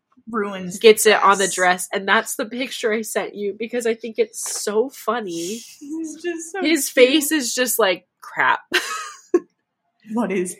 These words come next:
Speaker 1: happening? I do feel like, you know, you flash back and forth between, like, them initially meeting and talking and befriending each other.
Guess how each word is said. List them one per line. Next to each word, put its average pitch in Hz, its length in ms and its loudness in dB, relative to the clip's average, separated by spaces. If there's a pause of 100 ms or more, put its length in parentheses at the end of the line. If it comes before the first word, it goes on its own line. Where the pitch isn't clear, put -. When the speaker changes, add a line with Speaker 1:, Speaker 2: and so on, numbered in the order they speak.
Speaker 1:
happening? 190 760 -10 (1120)
I 254 80 -2
do 277 200 -2
feel 339 260 -6
like, 285 460 -4 (920)
you 247 140 0
know, 254 60 4
you 247 180 0
flash 240 360 -2
back 240 220 -4
and 220 160 -4
forth 196 320 -8
between, 185 440 -8
like, 180 260 -8
them 175 580 -4 (680)
initially 202 420 -6
meeting 262 500 0
and 190 100 -8
talking 233 500 -4
and 175 100 -10
befriending 220 400 -4
each 208 120 -6
other. 202 300 -4